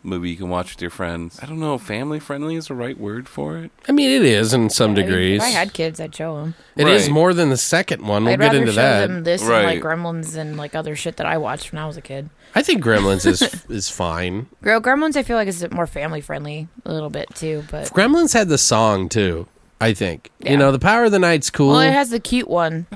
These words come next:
Speaker 1: Power of the night.
Speaker 2: Yeah,
Speaker 3: Yeah,
Speaker 2: but
Speaker 3: it has the cute one though that carries on throughout the whole, like,
Speaker 2: Gang,
Speaker 3: freaking,
Speaker 2: gang, gang,
Speaker 3: yeah,
Speaker 2: gang,
Speaker 3: whatever that
Speaker 2: gang,
Speaker 3: one's
Speaker 2: gang.
Speaker 3: fucking name is.
Speaker 1: Oh, Gizmo?
Speaker 3: Gizmo. <laughs> There it is. Thank you. <laughs>
Speaker 2: Yeah.
Speaker 3: That wasn't that fucking, what's his name? Howie Mandel?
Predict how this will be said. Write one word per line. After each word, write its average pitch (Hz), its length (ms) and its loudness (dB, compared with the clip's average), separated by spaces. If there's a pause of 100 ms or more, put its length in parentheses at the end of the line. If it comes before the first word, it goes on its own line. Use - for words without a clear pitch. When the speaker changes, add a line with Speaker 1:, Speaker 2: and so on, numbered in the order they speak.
(140)
Speaker 1:
Power 262 680 -2
of 226 240 -8
the 233 80 -6
night. 247 300 -8
Speaker 2:
Yeah, 240 160 -2
Speaker 3:
Yeah, - 280 2
Speaker 2:
but 175 120 4
Speaker 3:
it 170 60 6
has 285 180 4
the 277 120 -2
cute 262 220 -2
one 190 220 -2
though 165 180 2
that 160 140 -2
carries 180 300 -2
on 170 180 -2
throughout 160 260 -4
the 151 80 -10
whole, 151 240 -6
like, 151 180 -6 (180)
Speaker 2:
Gang, 302 100 0
Speaker 3:
freaking, 320 180 2
Speaker 2:
gang, - 0 -
gang, 330 220 4
Speaker 3:
yeah, 320 300 2
Speaker 2:
gang, 330 220 2
Speaker 3:
whatever 214 220 2
that 330 80 6
Speaker 2:
gang, 320 60 4
Speaker 3:
one's 302 120 0
Speaker 2:
gang. 294 120 4
Speaker 3:
fucking 302 160 2
name 143 200 -6
is. 160 220 -8 (200)
Speaker 1:
Oh, 110 160 2
Gizmo? 117 480 -6
Speaker 3:
Gizmo. 170 500 0
<laughs> - 80 -20
There 175 120 2
it 165 60 0
is. 165 140 -2
Thank 170 220 -4
you. 202 160 4 (120)
<laughs> 320 140 2
Speaker 2:
Yeah. 90 380 0 (160)
Speaker 3:
That 226 100 6
wasn't 262 220 4
that 302 180 2
fucking, 269 260 0
what's 214 160 0
his 233 120 -4
name? 240 180 0
Howie 214 240 2
Mandel? 208 420 0